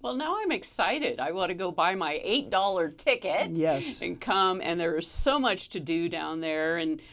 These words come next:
Speaker 1: we started the show talking about the Mint one fifty and the fact that the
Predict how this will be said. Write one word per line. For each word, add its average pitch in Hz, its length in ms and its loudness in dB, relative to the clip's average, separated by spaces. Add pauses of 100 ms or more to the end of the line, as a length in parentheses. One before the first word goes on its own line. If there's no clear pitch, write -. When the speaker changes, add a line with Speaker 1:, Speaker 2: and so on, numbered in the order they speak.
(120)
Speaker 1:
we 202 100 -2
started 196 420 2
the 175 100 -2
show 190 340 0
talking 175 500 0
about 165 460 0
the 165 240 -4
Mint 185 360 -2
one 180 280 0
fifty 185 840 0
and 147 100 -2
the 151 60 -6
fact 170 560 2
that 160 300 2
the 156 400 2